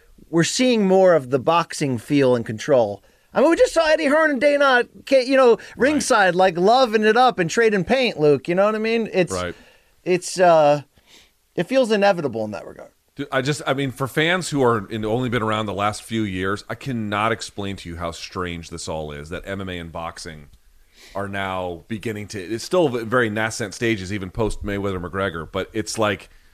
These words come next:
Speaker 2: dude, this love fest where the, have you, uh, Anthony Joshua is showing up to U F C fights and U F C fighters are walking out, you know, uh, Lawrence Okolie and all this other stuff, like, this M M A boxing crossover thing.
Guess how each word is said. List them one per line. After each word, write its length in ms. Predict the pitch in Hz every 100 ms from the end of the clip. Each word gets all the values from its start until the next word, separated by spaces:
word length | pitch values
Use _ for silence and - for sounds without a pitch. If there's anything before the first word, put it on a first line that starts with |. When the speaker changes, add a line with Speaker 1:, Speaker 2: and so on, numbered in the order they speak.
| _
Speaker 2:
dude, 280 | 135 131 90
this 260 | 131 139 113
love 320 | 107 120 117
fest 460 | 147 147 - -
where 320 | 107 104 95 - - _ _ -
the, 340 | 110 95 92 - - -
have 200 | 110 123
you, 120 | 131 123
uh, 40 | 117 127
Anthony 320 | 127 135 117
Joshua 600 | 95 107 117 - 131 135
is 140 | 107 95
showing 420 | - 127 120 110
up 140 | 113
to 100 | -
U 220 | 95 113 113
F 60 |
C 200 | - 120
fights 380 | 117 131 131 -
and 160 | 92 104
U 100 | 120
F 80 |
C 140 | - 127
fighters 440 | 131 127 123 123
are 120 | 98
walking 360 | 90 110 120 117
out, 300 | 117 117 - _ _ _ _ -
you 120 | 123
know, 260 | 107 87 82 101
uh, 280 | 101 98
Lawrence 440 | 98 120 123 120 131
Okolie 640 | 117 131 127 127 135 127
and 140 | 107 104
all 220 | 127 139
this 120 | 135
other 120 | 139
stuff, 180 | 135 165
like, 160 | 127 101
this 220 | 123 -
M 160 | 127 131
M 120 | 139
A 260 | 131 131 127
boxing 520 | 107 110 117 - 107
crossover 600 | - 110 120 120 92 92
thing. 320 | 104 90 87